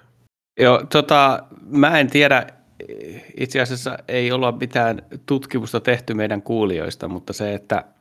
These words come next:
että itse muistan aikanaan, siis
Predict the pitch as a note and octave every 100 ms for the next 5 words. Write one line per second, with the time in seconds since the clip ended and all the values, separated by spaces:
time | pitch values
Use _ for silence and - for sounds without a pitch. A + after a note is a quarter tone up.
0 | _ _ _ _ _ _ _ _ _ -
1 | G2+ _ _ - _ - B2+ B2+ G#2 B2
2 | E3+ D3+ - C#3 B2+ - _ _ _ _
3 | _ C3 C3+ B2 A2+ A2+ A2 A#2+